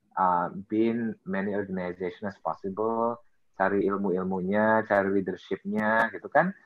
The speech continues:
Dari situ kalian bisa, um, nanti mungkin bisa mengembangkan diri sebuah program yang bisa membantu masyarakat atau bisa membantu orang-orang lain yang ada di sekitar kita. Ehm, karena kalau misalnya nggak sekarang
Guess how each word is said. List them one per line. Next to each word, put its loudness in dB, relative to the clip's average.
Dari -2
situ -4
kalian 2
bisa, 4
um, 6
nanti 4
mungkin 2
bisa -2
mengembangkan 0
diri 2
sebuah -4
program 0
yang -6
bisa -4
membantu -4
masyarakat 0
atau -10
bisa -8
membantu -2
orang-orang 2
lain 2
yang 2
ada -2
di -6
sekitar -8
kita. -4
Ehm, 4
karena 2
kalau 0
misalnya 2
nggak 2
sekarang 2